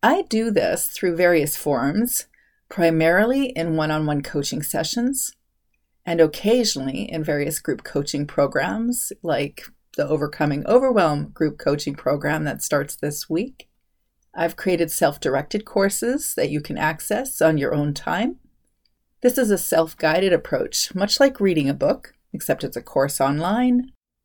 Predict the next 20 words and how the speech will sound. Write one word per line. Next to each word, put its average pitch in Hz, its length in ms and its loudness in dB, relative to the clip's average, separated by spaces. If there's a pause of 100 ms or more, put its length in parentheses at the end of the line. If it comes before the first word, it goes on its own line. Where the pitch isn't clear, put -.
(240)
except 160 380 -10
it's 151 160 -10
a 147 80 -6
book 208 360 2 (400)
or 151 180 2
a 151 80 -2
course - 600 -2 (420)
with 190 260 2
interaction, 160 960 0 (580)
because 160 320 2
you 151 80 2
have 147 320 -2
me 269 560 0
on 156 160 0
the - 140 -4
other 226 240 2
side 233 500 0
of 202 160 -4
the 208 60 0
module 151 680 -2